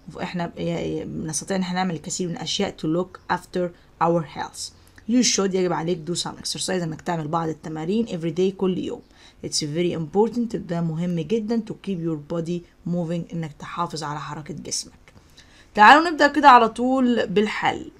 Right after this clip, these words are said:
أول حاجة، "It's important to eat نقط foods"، هو قال في القطعة إن من المهم إن أنت تاكل إيه، طعام إيه، fast ولا healthy، صحي؟ طبعًا صحي. طيب،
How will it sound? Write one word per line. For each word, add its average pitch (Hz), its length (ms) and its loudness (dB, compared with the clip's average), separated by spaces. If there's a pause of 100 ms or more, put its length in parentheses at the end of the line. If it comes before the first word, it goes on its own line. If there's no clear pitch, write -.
(880)
أول 247 180 8
حاجة، 233 280 2
"It's - 140 -2
important 214 500 0 (120)
to - 20 -8 (140)
eat 185 240 0
نقط 214 320 2
foods"، 180 380 -6
هو 170 120 -2
قال 202 320 0 (300)
في - 100 -4
القطعة 202 500 4
إن 170 300 -2
من 165 100 -2
المهم 175 200 0
إن 196 60 2
أنت 196 140 -4
تاكل 196 260 -6
إيه، 185 180 -2
طعام 190 300 2
إيه، 180 260 -4
fast 196 680 -2
ولا 165 340 -2
healthy، 175 180 -4
صحي؟ 165 480 -6 (160)
طبعًا 170 360 -2 (160)
صحي. - 380 -14 (1800)
طيب، - 180 -16